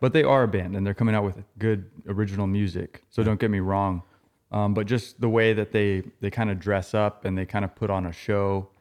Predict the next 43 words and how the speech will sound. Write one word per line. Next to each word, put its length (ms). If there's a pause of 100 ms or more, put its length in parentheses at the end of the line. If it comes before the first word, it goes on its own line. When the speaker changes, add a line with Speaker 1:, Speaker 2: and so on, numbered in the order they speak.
(440)
Speaker 1:
um, 360
with 180
their, 320
their 180
live 320
shows 360
and 240
with, 140 (720)
like, 180
the 60
music 420
and 100
their 100
albums. 580
Speaker 2:
Yeah. 260 (180)
Speaker 1:
And 160
the, 120
the 160
kind 180
of, 300
the 80
way 160
they 100
tie 220
it 120
together 640 (380)
with 160 (100)
themes. 460 (480)
Speaker 2:
Yeah, 260
theatrical 1000 (120)
is 160
what 220
some 140
Speaker 1:
Mm-hmm. 140
Speaker 2:
people 160
have 100
described 420
it 60
as. 180 (160)
Unique 440
and 180
unabashed 760
and, 180